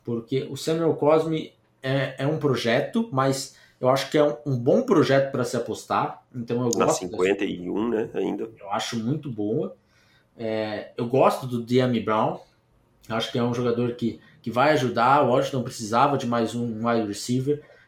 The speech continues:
Speaker 1: beleza?
Speaker 2: Speed,
Speaker 1: Pelo
Speaker 2: deep treat, né? Deep
Speaker 1: É.
Speaker 2: treat, cara, que vai esticar o campo de forma vertical, que é uma coisa que, assim, o Terry McLaurin pode fazer, mas não é, não é essa a principal função dele.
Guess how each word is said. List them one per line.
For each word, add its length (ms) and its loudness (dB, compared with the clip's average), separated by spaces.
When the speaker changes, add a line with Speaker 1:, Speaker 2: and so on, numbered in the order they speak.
Speaker 1:
beleza? 340 2
Speaker 2:
Speed, 180 2
Speaker 1:
Pelo 340 -2
Speaker 2:
deep 360 0
treat, 420 0
né? 180 -2
Deep 180 -8
Speaker 1:
É. 120 0
Speaker 2:
treat, 260 0
cara, 180 -4
que 60 -16
vai 100 6
esticar 340 6
o 80 8
campo 240 8
de 60 -6
forma 320 8
vertical, 500 6
que 100 2
é 40 8
uma 100 8
coisa 240 2
que, 340 -6
assim, 300 6
o 60 4
Terry 160 8
McLaurin 480 10
pode 280 10
fazer, 320 8
mas 200 6
não 280 6
é, 400 8
não 180 8
é 220 10
essa 260 6
a 40 2
principal 460 2
função 480 4
dele. 520 6